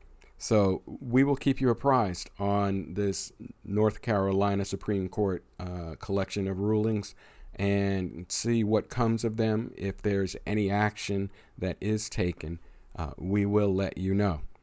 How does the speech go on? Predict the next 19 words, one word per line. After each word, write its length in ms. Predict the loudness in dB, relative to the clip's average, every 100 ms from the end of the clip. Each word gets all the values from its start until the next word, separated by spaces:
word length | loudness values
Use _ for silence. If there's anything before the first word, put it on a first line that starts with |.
| _ _ _ -20 -20 -18
So 440 | -10 -4 -4 -6 -10 -16 -12 2
more 220 | 6 6
to 100 | 4
come 440 | 2 2 2 0 -6 -18 -6
on 220 | -2 2
this 160 | 0
subject 640 | 0 0 -2 -2 -4 -4 -14 -20 _ -8
uh, 300 | -4 -4 -6 -6
right 320 | 0 2 4
here 240 | 4 4
on 100 | 4
the 80 | 0
Fired 400 | 0 0 0 -2
Up 120 | -4
Podcast. 640 | -6 -8 -8 -8 -10 -12 -18 -20 _ _ _ _ _ _ _ _ -20 -20 -20 -4
And 180 | -2 2
in 120 | 4
other 220 | 4 4
news, 460 | 6 4 4 -2